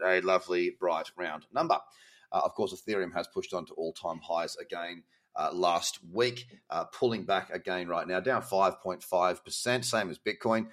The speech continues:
Uh, looking at that four thousand dollar mark, but being very open-minded to, that we could go lower to, even to thirty-five hundred. Again, it's not quite as clear for me on Ethereum. The trend is good. I'm gonna wait and see what it does. Forty-three hundred and fifteen right now, down five and a half.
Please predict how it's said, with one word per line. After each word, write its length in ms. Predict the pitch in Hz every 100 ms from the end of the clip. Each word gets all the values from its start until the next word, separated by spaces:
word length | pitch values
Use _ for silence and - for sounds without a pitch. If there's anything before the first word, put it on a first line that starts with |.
| - - -
Uh, 140 | 87 92
looking 340 | 120 135 127
at 40 | 117
that 220 | 101 -
four 160 | 107 95
thousand 400 | 101 95 90 87
dollar 180 | 92
mark, 180 | 92 92
but 100 | 92
being 180 | 85 95
very 180 | 92 95
open-minded 720 | 85 85 85 90 104 95 80
to, 160 | - 85 71 -
that 80 | 87
we 80 |
could 120 | 82 -
go 140 | 90
lower 380 | 82 92 92 85
to, 160 | 78 92 -
even 200 | 143 113
to 60 |
thirty-five 680 | - 98 82 - 80 85 90
hundred. 480 | - 90 95 73 - - - - _ -
Again, 320 | 120 120 120
it's 120 | 123
not 180 | 151 151
quite 240 | - 123 110
as 100 | -
clear 300 | - 117 113
for 140 | 113
me 100 | 117
on 140 | 113
Ethereum. 380 | 110 117 120 143 -
The 100 | 95
trend 280 | - 120 104
is 120 | 90
good. 220 | - 120
I'm 80 | 120
gonna 120 | 98
wait 180 | 82 90
and 80 | 90
see 340 | - 95 87 -
what 240 | 82 82 -
it 140 | 78 76 -
does. 300 | 101 85 71
Forty-three 500 | 107 98 90 92 87
hundred 280 | 85 82 76
and 100 | -
fifteen 480 | 87 - 82 85
right 200 | 82 76
now, 140 | 78 76
down 240 | 90 80
five 260 | - 78 73
and 80 | 69
a 100 | 71
half. 260 | 76 71